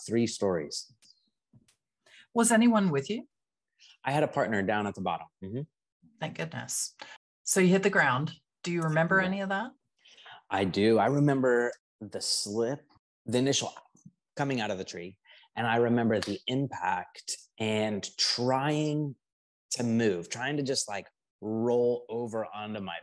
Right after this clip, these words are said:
Speaker 1: belly or roll over to my side and just, like, really not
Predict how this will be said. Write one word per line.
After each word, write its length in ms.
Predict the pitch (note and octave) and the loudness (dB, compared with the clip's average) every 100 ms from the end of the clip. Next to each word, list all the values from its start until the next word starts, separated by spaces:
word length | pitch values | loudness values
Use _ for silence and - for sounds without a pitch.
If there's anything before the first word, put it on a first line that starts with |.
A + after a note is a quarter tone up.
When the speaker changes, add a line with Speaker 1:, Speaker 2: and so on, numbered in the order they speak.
| F2 - | -12 -4
Speaker 1:
belly 480 | A#2 A#2+ A#2+ A#2 | 0 2 0 0
or 80 | F#2 | -2
roll 320 | G2 G#2+ A2 | -2 -2 0
over 220 | A#2 G#2 G#2 | -2 -2 -10
to 60 | - | -12
my 100 | E2 | -8
side 540 | - - G2+ G#2 G#2+ G#2+ - - - | -4 0 2 2 0 -2 -14 -20 -8
and 120 | A2+ | -4
just, 200 | A2 - | -2 -2
like, 180 | F2 F2 | -4 -8
really 480 | G#2 A#2+ D#3 E3 C3+ | -8 -2 2 4 4
not 420 | A2 A2+ A#2+ B2 | 2 2 2 0